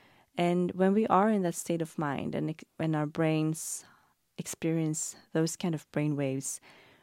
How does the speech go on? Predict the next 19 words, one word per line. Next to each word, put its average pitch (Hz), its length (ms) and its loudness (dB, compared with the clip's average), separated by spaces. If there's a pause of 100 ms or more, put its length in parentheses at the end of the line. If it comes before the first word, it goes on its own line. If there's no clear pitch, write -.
(140)
we 143 160 -2
are 190 180 4
in 240 80 2
a 226 60 2
hypnotic 196 460 0
state 175 680 -2 (180)
and 151 640 -2 (200)
the 165 80 -2
unconscious 156 680 -4
is 139 140 -8
active. - 500 -6 (640)
And 185 420 2 (480)
that 208 180 6
means 190 320 2
that 160 320 -2 (300)
we're 165 120 -2
taking 185 420 -2
in 165 140 0
all 175 440 2